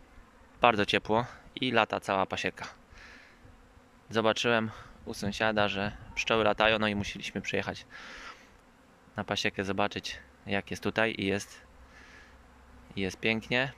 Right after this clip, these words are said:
pełen oblot, taki już wiosenny, można powiedzieć. No, temperatura jest, e, no, jakby nie latały przy szesnastu stopniach, no to <laughs> w jakiej temperaturze można się spodziewać? Jest, e, leciutki wiaterek,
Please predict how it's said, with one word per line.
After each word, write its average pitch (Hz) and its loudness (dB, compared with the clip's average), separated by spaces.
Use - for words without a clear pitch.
pełen 107 0
oblot, 110 2
taki 101 -6
już - -2
wiosenny, 104 0
można 92 0
powiedzieć. 95 -2
No, 123 0
temperatura 113 4
jest, - -4
e, 104 -2
no, 110 0
jakby 104 0
nie 110 4
latały 113 4
przy - -4
szesnastu 104 -2
stopniach, 104 0
no 98 -10
to 95 -8
<laughs> - -10
w - -20
jakiej 110 4
temperaturze 101 2
można 92 -4
się - -10
spodziewać? 92 0
Jest, 104 0
e, 98 2
leciutki 110 0
wiaterek, 110 2